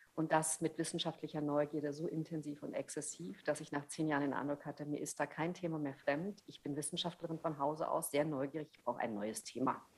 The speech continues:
Nun ist es ja nicht so ganz einfach, mit Ende vierzig sich nochmal zu bewerben. Und ich muss gestehen, ich hatte darauf auch keine Lust, mich nochmal bei einem anderen Verband als Geschäftsführerin zu bewerben.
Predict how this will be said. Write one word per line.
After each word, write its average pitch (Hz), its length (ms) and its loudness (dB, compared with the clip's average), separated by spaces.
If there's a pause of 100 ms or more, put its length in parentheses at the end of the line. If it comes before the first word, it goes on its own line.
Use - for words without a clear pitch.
(880)
Nun 170 120 8
ist 196 100 10
es 214 80 2
ja 220 80 10
nicht 226 160 8
so 220 80 6
ganz 185 240 8
einfach, 226 580 12
mit 254 160 8
Ende 196 300 10
vierzig 262 1200 8
sich 214 240 8
nochmal 226 360 10
zu 214 120 0
bewerben. 175 680 10
Und - 100 0
ich - 80 -4
muss 208 180 0
gestehen, 202 300 2
ich 185 140 -2
hatte 202 120 -2
darauf 196 360 4
auch - 180 -2
keine 190 320 4
Lust, 208 720 4
mich 165 220 -4
nochmal 165 340 6
bei 151 100 6
einem 151 180 4
anderen 185 360 6
Verband 156 480 4
als - 200 0
Geschäftsführerin 160 680 -4
zu - 140 -16
bewerben. 151 560 0